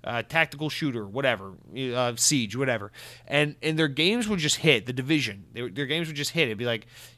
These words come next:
"H-, here's the next Watch Dogs, here's the next Division, here's the next Far Cry, here's the next Assassin's Creed." Boom, boom, boom, boom, boom. And they'd have a really tight development schedule. Their games would always come out in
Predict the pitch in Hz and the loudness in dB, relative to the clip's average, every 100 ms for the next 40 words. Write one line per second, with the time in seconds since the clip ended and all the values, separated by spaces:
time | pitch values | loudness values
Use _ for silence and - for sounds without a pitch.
0 | - - 127 147 156 160 156 143 117 - | -20 -14 0 2 4 2 2 2 0 -2
1 | 107 95 151 143 143 139 143 120 107 107 | -6 -4 -2 0 -2 -2 -2 -2 -4 -6
2 | 104 160 151 143 135 - 120 117 104 101 | 0 0 2 0 0 2 0 0 -6 -4
3 | 156 147 139 - 123 131 113 113 - 104 | -4 -2 -4 -2 0 0 -2 -8 -10 -12
4 | - - - 170 151 117 165 165 160 151 | -16 -20 0 2 2 2 4 4 2 0
5 | 160 156 139 - - - 131 139 139 123 | 2 2 2 -2 -16 -6 0 2 4 4
6 | 117 135 175 202 214 175 170 175 165 147 | 2 -2 4 4 4 0 -2 -2 2 2
7 | 131 127 - 127 123 117 110 120 113 - | 2 -2 -2 -2 -2 -6 -4 -6 -6 -12
8 | - 139 160 180 170 - 156 135 135 - | -4 0 2 2 0 -2 0 2 2 -2
9 | - - _ 147 156 | -14 -20 _ -2 -2